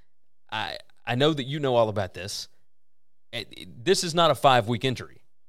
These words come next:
This is more so closer to the twelve week, I would imagine, and, and I'll let him respond, but I, there's, I'm just, I'm shocked. I'm shocked that Sam Ehlinger, who I didn't think could throw the football based on what I saw at Texas,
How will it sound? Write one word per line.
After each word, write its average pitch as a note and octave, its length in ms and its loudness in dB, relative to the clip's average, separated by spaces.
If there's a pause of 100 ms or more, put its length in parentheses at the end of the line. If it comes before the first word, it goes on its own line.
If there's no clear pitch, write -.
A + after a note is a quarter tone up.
(320)
This C3+ 180 2
is B2 220 -2
more C3+ 220 0
so A#2 480 0 (340)
closer C#3 440 0
to C3+ 120 -2
the B2 100 -2
twelve D#3+ 300 -4
week, - 300 -18
I A2+ 80 4
would G#2+ 100 2
imagine, G#2 560 0
and, A2 280 -2 (120)
and G#2+ 140 -4
I'll B2 80 4
let A#2+ 180 0
him A#2+ 240 -4
respond, G#2+ 520 -2
but G#2 120 -8 (720)
I, A#2 200 -10 (320)
there's, B3+ 340 0 (1040)
I'm A#3 160 2
just, B3+ 180 -6 (180)
I'm B2+ 160 -4
shocked. - 500 -2 (280)
I'm B2 160 0
shocked A#2 560 0
that G#2+ 440 2 (520)
Sam C#3+ 300 0
Ehlinger, G#2 440 2
who A#2 280 2 (100)
I D#3 160 0
didn't D#3 300 -2
think D3+ 240 -4
could A#2+ 120 -6
throw C3+ 200 2
the G#2 80 -4
football A2 440 4
based B2 320 0
on A#2 120 -2
what A#2+ 120 2
I A2 140 2
saw C3+ 320 4
at G2 140 -2
Texas, - 520 -8